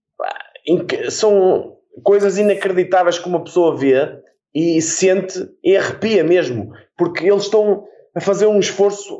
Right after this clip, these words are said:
sobre-humano e, no final trazem, a, a, a melhor homenagem que fazem é trazer dez medalhas para Portugal num, num Mundial de Atletismo, onde estão os melhores do mundo,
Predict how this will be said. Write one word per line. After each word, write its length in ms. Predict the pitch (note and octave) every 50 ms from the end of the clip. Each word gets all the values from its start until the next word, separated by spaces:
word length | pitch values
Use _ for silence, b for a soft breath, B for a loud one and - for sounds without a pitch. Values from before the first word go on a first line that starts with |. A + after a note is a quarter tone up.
| - -
sobre-humano 920 | - - A3 A3 F3+ F#3+ F#3 E3+ E3+ F3+ F3 D3 A2+ G2+ F#2 E2 - - _ _ _ _ _ _ _ _ - -
e, 240 | D#3+ E3+ F3+ F#3
no 120 | F#3+ G3+ G3
final 640 | - G3+ G3 G3 G3+ G#3 G#3+ G3 - - - - -
trazem, 460 | G3+ - - F3 G3+ G3 F#3+ E3+ - - - - _ B B G#2 B B B - - - - -
a, 60 | B2 C3
a, 560 | C3 C#3+ C#3+ C#3+ D3+ D3+ C#3 C3 - - C3
a 40 | C#3+
melhor 200 | D3+ E3 F3 F3
homenagem 400 | E3+ F3 F3 F3 E3+ E3+ F3 E3+
que 60 | -
fazem 280 | F#3+ G3+ G3 G#3+ G#3+
é 160 | G#3 - A#3+ G#3
trazer 460 | G#3 G#3+ G#3 G3 A3 G#3+ G#3+ - B B B B
dez 280 | B D3+ G#3 A3 G#3 F#3+
medalhas 340 | G3 F3+ G3 G3+ F#3+ E3+ -
para 120 | F#3 F3
Portugal 420 | - - - D#3+ D3+ E3+ F3+ G3 G3
num, 320 | G3 G3 F#3+ F#3+ F3 F3
num 160 | F#3+ F#3+ F#3
Mundial 240 | F#3 E3 F3+ F#3 F#3
de 60 | F#3
Atletismo, 460 | F#3 F3+ D#3+ D#3 F3+ F3+ D3+ B2+ A#2+
onde 140 | D#3 E3+ E3
estão 180 | - - G#3 G#3+
os 140 | G3+ F3+ F#3
melhores 280 | G3 G3 G#3 G3+ G3
do 100 | G3+ G#3+
mundo, 420 | G3 F3+ F3+ F3 E3+ B2+ G2+ -